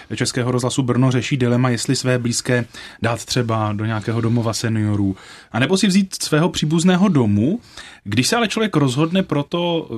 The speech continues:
vzít si, mm, třeba svého tatínka, svoji maminku domů, tak, eh, nad čím by měl vlastně přemýšlet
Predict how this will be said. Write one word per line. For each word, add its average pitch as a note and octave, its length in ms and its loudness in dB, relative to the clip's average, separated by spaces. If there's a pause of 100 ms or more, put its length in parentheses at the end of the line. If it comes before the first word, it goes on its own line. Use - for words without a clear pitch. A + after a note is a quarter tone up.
vzít B2 360 -2
si, D3 420 2
mm, A#2 300 -8
třeba B2 360 -2 (120)
svého A2+ 220 -4
tatínka, A2+ 500 -4
svoji A2+ 180 -4
maminku A#2 380 0
domů, A#2+ 400 0 (640)
tak, A2+ 200 -4
eh, E2 40 -8 (220)
nad A#2+ 240 -2
čím C#3+ 200 0
by C#3+ 80 2
měl D3 200 4
vlastně D3 240 0
přemýšlet F3+ 640 -2